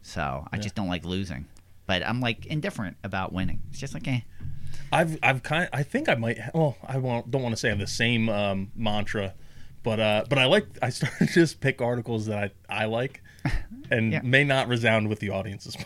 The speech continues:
Speaker 2: <laughs> much.
Speaker 1: No,
Speaker 2: But
Speaker 1: you know what? And, and I do that sometimes too.
Speaker 2: Yeah.
Speaker 1: So I'm going to go first.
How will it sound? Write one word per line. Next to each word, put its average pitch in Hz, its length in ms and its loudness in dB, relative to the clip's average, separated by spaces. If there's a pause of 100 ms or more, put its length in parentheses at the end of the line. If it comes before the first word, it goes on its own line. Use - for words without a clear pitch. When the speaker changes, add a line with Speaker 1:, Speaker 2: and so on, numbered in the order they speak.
(140)
Speaker 2:
<laughs> - 200 -2
much. - 420 -2
Speaker 1:
No, 277 380 10
Speaker 2:
But - 100 4
Speaker 1:
you 190 140 8
know 196 140 8
what? 220 180 6
And, 160 220 4
and 143 200 4
I 127 140 6
do 131 160 2
that 123 180 4
sometimes 120 460 0
too. 117 140 0
Speaker 2:
Yeah. 127 120 2
Speaker 1:
So 113 240 2
I'm 220 220 8
going 214 260 0
to 135 60 -2
go 127 160 4
first. - 580 -4